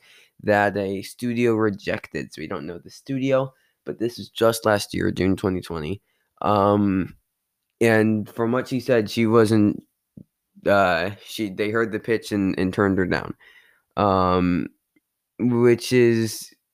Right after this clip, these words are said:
crazy. I mean, you could make the argument that it's, you know, they just weren't interested in the project, but it's such a bad look to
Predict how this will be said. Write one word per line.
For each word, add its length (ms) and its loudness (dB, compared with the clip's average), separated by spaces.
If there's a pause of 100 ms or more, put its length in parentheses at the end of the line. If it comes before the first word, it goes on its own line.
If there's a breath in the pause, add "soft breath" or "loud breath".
(220)
crazy. 600 -2 (100)
I 100 -2
mean, 540 0 (920 soft breath)
you 240 -8
could 240 -4
make 200 0
the 120 -4
argument 560 -2
that 200 0
it's, 320 -8 (1600)
you 160 0
know, 260 2
they 240 -2
just 240 -4
weren't 200 -2
interested 500 -2
in 160 0
the 60 -2
project, 520 0
but 260 -2 (480)
it's 220 -10
such 520 0
a 60 2
bad 280 4
look 340 -2 (180)
to 540 0